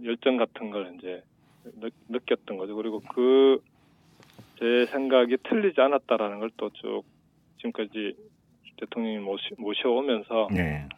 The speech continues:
Speaker 1: 그걸 확인하는 과정이었고
Speaker 2: 네.
Speaker 1: 저에게는 그 학생 운동을 하게 된 게 제이의 인생이었으면
Speaker 2: 네.
Speaker 1: 대통령님을 만난 건 또다시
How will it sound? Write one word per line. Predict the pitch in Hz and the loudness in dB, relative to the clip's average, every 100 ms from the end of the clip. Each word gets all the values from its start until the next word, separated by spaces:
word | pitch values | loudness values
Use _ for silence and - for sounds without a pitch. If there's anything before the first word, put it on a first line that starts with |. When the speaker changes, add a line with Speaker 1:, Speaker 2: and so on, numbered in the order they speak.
| _ | _
Speaker 1:
그걸 | - - | -16 -8
확인하는 | 156 165 123 107 | -2 0 2 0
과정이었고 | 98 95 104 104 85 - 104 95 | -6 -12 -14 -14 -16 -14 -8 -2
Speaker 2:
네. | 87 78 67 65 - _ _ _ _ _ - | -2 -2 -6 -12 -18 _ _ _ _ _ -2
Speaker 1:
저에게는 | 127 135 131 127 117 - _ _ _ _ _ | 0 2 4 4 0 -8 _ _ _ _ _
그 | - - 90 - | -16 -14 -12 -12
학생 | - - - 170 | -14 -16 -2 0
운동을 | 156 135 123 123 120 117 127 | 0 2 6 6 6 2 0
하게 | 127 | -2
된 | 120 113 | 0 -2
게 | 110 113 - - | -2 -2 -4 -2
제이의 | 120 113 110 120 | 0 0 4 4
인생이었으면 | 110 104 117 110 104 _ 101 101 104 90 | 4 -4 -8 -6 -6 _ -10 -8 -8 -8
Speaker 2:
네. | 87 80 67 67 | -6 -4 -6 -10
Speaker 1:
대통령님을 | 104 - 123 123 117 | -14 -8 -4 -2 -2
만난 | 107 110 110 107 | -2 -2 -4 -6
건 | 107 | -6
또다시 | 123 120 | -4 -4